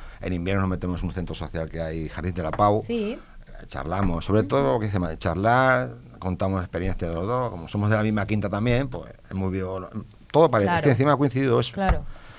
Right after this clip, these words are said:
Speaker 2: Eso es importante, ¿no?
Speaker 1: Hombre.
Speaker 2: También que al final vosotros estáis dedicando un tiempo, estáis, eh, también, eh, en un momento en el que tenéis que estar a gusto, ¿no? Con la otra persona, tener cosas en común, tener algunos intereses, ¿no?
Speaker 1: Claro, claro.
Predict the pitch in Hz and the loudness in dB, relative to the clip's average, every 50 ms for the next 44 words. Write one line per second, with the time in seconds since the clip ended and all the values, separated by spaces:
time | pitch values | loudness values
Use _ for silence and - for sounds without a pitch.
0 | - - - - - - - 233 269 349 - 370 320 240 190 160 - 160 170 160 | -20 -20 -20 -20 -18 -12 -10 -8 -8 -6 -6 -6 -4 -4 -4 -4 -4 -4 -6 -6
1 | 151 135 139 - - - - 160 - - 220 - 185 170 165 156 156 151 156 - | -6 -6 -4 -2 -2 -2 -2 -2 -4 -6 -6 -6 -6 -6 -6 -6 -8 -10 -12 -16
2 | _ _ - - - _ _ - 147 - 170 156 147 147 165 175 165 - 175 180 | _ _ -20 -20 -20 _ _ -20 -16 -14 -10 -6 -4 -4 -4 -4 -6 -6 -8 -8
3 | 175 165 - 165 151 143 156 156 156 156 156 160 156 160 160 165 190 202 208 214 | -8 -8 -8 -8 -8 -6 -6 -6 -6 -6 -6 -6 -6 -8 -6 -4 -4 -2 -2 -4
4 | 208 220 233 269 311 330 285 185 - - 143 143 143 143 147 156 143 143 147 147 | -4 -2 0 0 2 0 0 -2 -4 -6 -6 -6 -6 -8 -8 -6 -6 -4 -4 -2
5 | 147 143 143 143 143 143 139 147 147 147 151 160 180 180 - - - - - - | -2 -2 -2 -4 -4 -6 -8 -8 -8 -8 -8 -8 -8 -10 -12 -16 -18 -18 -20 -16
6 | - - 160 139 139 131 - - 156 147 151 151 156 160 156 156 190 202 202 170 | -12 -8 -8 -6 -8 -8 -8 -10 -10 -8 -8 -8 -8 -8 -6 -4 -4 -4 -2 -4
7 | - - 135 135 135 - - 175 - 185 160 120 123 160 208 202 - - 143 127 | -6 -6 -8 -8 -10 -12 -10 -8 -6 -4 -4 -4 -4 -6 -8 -8 -10 -10 -10 -10
8 | 135 - 170 185 170 156 143 131 131 139 139 143 139 131 - - 202 233 240 220 | -8 -6 -6 -6 -6 -6 -6 -6 -6 -6 -8 -8 -8 -8 -8 -6 -6 -6 -4 -6
9 | 220 202 190 156 156 - - 165 147 160 156 - 151 135 131 139 160 185 220 220 | -6 -8 -8 -10 -12 -12 -12 -12 -12 -12 -12 -12 -10 -10 -10 -8 -6 -6 -6 -6
10 | 202 170 147 143 143 147 156 156 170 175 160 - 143 139 135 - 135 143 165 165 | -6 -8 -6 -6 -6 -6 -6 -6 -6 -8 -8 -10 -12 -12 -12 -10 -8 -8 -8 -8
11 | - - - - - - - - - - 80 71 65 65 64 67 | -12 -18 -20 -20 -18 -18 -18 -14 -10 -8 -8 -8 -8 -10 -12 -14